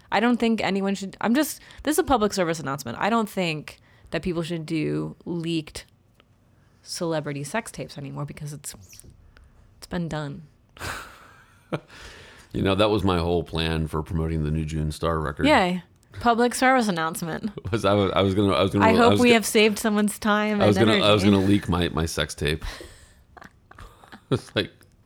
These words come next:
Speaker 2: I don't think I could give it away.
Speaker 1: <laughs>
Speaker 2: Who has a tape anyhow anymore?
Speaker 1: Yeah.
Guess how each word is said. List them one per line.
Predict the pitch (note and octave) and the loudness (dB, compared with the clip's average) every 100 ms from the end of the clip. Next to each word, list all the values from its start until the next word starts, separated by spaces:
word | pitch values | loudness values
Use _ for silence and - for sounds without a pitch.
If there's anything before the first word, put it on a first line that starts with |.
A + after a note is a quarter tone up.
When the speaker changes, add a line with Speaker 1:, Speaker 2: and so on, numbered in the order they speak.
| _ | _
Speaker 2:
I | - - - - A2 G2 F#2 - - - G#4 A2+ | -2 -2 -8 -12 -12 -12 -14 -16 -2 4 4 4
don't | G#2 | 2
think | F#2 | 2
I | |
could | D#2 D#2+ | 0 -2
give | D#2+ G2 | -2 0
it | |
away. | E2 D#2+ E2 E2+ - | 2 0 -2 -4 -2
Speaker 1:
<laughs> | C4 - - - - - - - - - _ _ _ - - F4+ D#4+ - - - - - - - | -4 -4 -12 -18 -20 -20 -12 -4 -2 -4 _ _ _ -14 -8 -8 -8 -12 -14 -14 -16 -16 -6 2
Speaker 2:
Who | F#3 | 4
has | G3 | 4
a | A#2+ | 2
tape | - A2 - | 2 2 2
anyhow | G2+ B2+ F#2 D2 | 2 2 2 0
anymore? | C#2+ D2+ D#2+ D2+ D2 - - - _ _ _ - - - - - - _ | -2 -2 -2 0 -2 -4 -12 -20 _ _ _ -20 -20 -20 -20 -20 -20 _
Speaker 1:
Yeah. | A#3 | -12